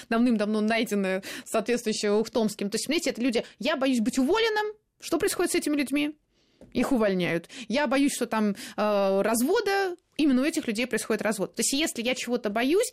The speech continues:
я начинаю делать такие шаги, которые приводят к этому. Это никакая не магия, это просто наша такая поведенческая психология. Поэтому первым мы проходим сквозь страх и понимаем, что даже если это произойдёт, мир не заканчивается. Фух, выдыхаем. Дальше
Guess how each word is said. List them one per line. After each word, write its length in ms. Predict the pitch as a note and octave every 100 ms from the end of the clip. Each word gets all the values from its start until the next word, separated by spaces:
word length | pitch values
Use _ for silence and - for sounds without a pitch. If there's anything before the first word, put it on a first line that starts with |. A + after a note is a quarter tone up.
| -
я 140 | A3+
начинаю 360 | B3+ B3 C#4 A#3+
делать 340 | G#3 C4+ G3+ F#3+
такие 300 | G#3+ A#3+ A3
шаги, 400 | - G3 C4+ B4
которые 360 | G3 C4+ D#4
приводят 400 | - G3+ A#3 G3+
к 60 | -
этому. 260 | G3 D3+
Это 140 | G3+ A#3
никакая 380 | B3+ B3 A#3 G3
не 140 | F#3+
магия, 440 | G#3+ E4+ D#4+ G#3+ - - -
это 180 | D#4
просто 300 | B3 B3+ - G3+
наша 220 | A#3 -
такая 220 | G3+ A3+
поведенческая 600 | G3+ F#3+ G#3+ A3 - G3+
психология. 580 | F#3+ - G3 E3+ - - - -
Поэтому 260 | A#3 C#4
первым 240 | B3+ F#4+ F4
мы 40 |
проходим 380 | B3+ B3+ D4+ A#3+
сквозь 200 | G#3+ B3 -
страх 220 | E4+ G#4
и 60 |
понимаем, 200 | F4 A#3
что 120 | A3 B3+
даже 380 | A3 B3 F#3
если 260 | E3+ E3 F3
это 100 | E3+
произойдёт, 560 | - F3+ G3 C4 A#4 - - - _
мир 280 | G#3+ E4+ - _
не 100 | -
заканчивается. 640 | A3 A#3 F#3 - - - - - - -
Фух, 200 | - F#3+
выдыхаем. 560 | G#3 B3+ - G#3 C3+ -
Дальше 480 | F#3 E4+ C5 -